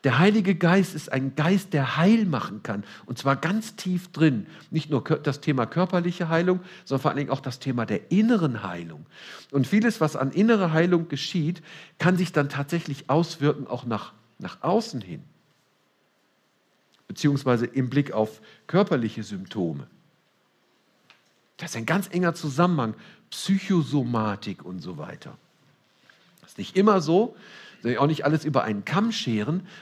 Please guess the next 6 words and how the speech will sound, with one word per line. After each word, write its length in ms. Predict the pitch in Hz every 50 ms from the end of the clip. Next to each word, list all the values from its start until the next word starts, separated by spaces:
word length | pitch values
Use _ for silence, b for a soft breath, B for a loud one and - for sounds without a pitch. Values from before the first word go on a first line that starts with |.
| B B
Und 240 | B 139 123 117 -
doch 300 | 208 220 220 - - - b b b b b
gibt 260 | - 196 180 185 -
es 180 | 196 175 - -
hier 340 | - 170 160 160 165 170 170 B B B B B B _ -
bestimmte 760 | 127 120 - - 147 156 165 175 165 - - 147 147 143 143